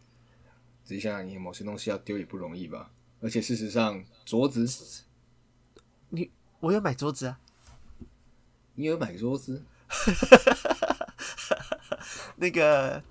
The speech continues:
Speaker 2: 蛋-，蛋卷桌，哦，好，好便宜哦，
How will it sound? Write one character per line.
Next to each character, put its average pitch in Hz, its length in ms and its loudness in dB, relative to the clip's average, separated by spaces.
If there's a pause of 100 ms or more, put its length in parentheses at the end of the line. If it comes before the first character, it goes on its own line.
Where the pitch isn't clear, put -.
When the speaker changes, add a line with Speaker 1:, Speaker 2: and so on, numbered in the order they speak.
Speaker 2:
蛋-， 175 180 8 (380)
蛋 165 220 0
卷 110 320 -2
桌， 165 360 0 (380)
哦， 160 260 4 (200)
好， 113 580 -4 (1500)
好 - 140 -10
便 113 180 -6
宜 120 160 -2
哦， 113 100 -4